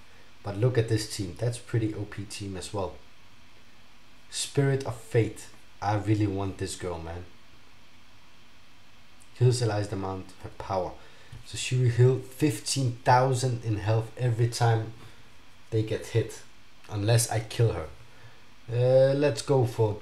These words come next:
this team. It is almost a mage team. Okay, Vinny go first, then Maddox gonna go. Oh, that's not good. Look at this now.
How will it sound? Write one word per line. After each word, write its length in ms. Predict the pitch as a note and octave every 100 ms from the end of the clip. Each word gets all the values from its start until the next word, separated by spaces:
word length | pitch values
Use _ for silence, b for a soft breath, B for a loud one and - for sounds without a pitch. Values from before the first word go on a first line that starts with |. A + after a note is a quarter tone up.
| -
this 320 | E3+ E3+ -
team. 320 | E3+ E3 C#3 - - - - - - - - - - - - - A#2
It 140 | A2 G#2+
is 280 | A2 - -
almost 440 | A#2+ A#2+ A2 -
a 40 | G2
mage 420 | F#2+ C#3 - -
team. 360 | - E3 F3 - - - - - - - - - - - -
Okay, 180 | A#2+ D#2+
Vinny 220 | E2 F2+
go 160 | F2 A#2
first, 420 | - C3 C3+ -
then 260 | F2+ E2+ F2+
Maddox 340 | A#2 A2+ -
gonna 180 | B2 B2
go. 200 | B2 -
Oh, 760 | A2+ C#3 E3+ E3+ E3+ E3 D3 B2+
that's 260 | C3 C3+
not 220 | C#3 B2 -
good. 260 | A2 - - -
Look 300 | A#2 D#3 -
at 140 | A3 -
this 220 | C#3 -
now. 260 | A2+ E2+